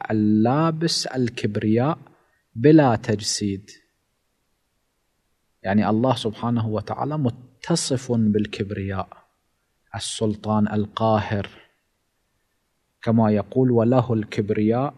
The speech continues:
في السماوات والأرض وهو العزيز الحكيم". إذن الله سبحانه وتعالى هو المتصف.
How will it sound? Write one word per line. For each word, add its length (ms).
في 60
السماوات 840
والأرض 500
وهو 380
العزيز 580
الحكيم". 720
إذن 460
الله 380
سبحانه 560
وتعالى 480
هو 220
المتصف. 1200